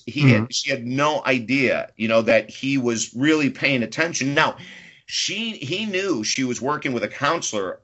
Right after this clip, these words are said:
Speaker 1: for the relationship, but he had no idea that this was the <laughs> direction she was going.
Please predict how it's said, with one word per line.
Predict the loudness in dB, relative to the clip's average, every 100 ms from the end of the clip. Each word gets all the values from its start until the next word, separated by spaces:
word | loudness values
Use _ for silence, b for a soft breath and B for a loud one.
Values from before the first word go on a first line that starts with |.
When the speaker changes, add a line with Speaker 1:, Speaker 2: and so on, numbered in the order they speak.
| _
Speaker 1:
for | -4 0
the | 2
relationship, | 0 4 6 6 0 -2 -4 -4 -6
but | -6
he | 0
had | 0 0
no | -2 4 6 6
idea | 4 2 -2 -2 -4
that | -2 -2 0
this | -4
was | -4
the | -6
<laughs> | -6
direction | 2 2 2 -2
she | -6 -6
was | -6 -6
going. | -4 -2 -2 -6